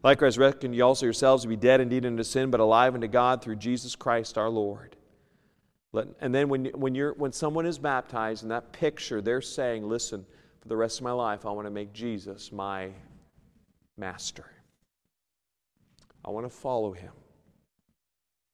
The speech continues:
Verse twelve, "Let not sin therefore reign in your mortal body, that you should obey it in the lust thereof." He says,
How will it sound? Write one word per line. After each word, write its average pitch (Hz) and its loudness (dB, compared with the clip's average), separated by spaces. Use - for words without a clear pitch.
Verse 117 -2
twelve, 117 6
"Let 117 2
not 131 -4
sin 131 -2
therefore 123 4
reign 123 2
in 131 -6
your 110 -4
mortal 113 0
body, 113 4
that 104 -2
you 107 -6
should 113 -4
obey 107 2
it 110 2
in 107 -6
the 117 -8
lust 101 -4
thereof." 95 -8
He 117 -10
says, - -10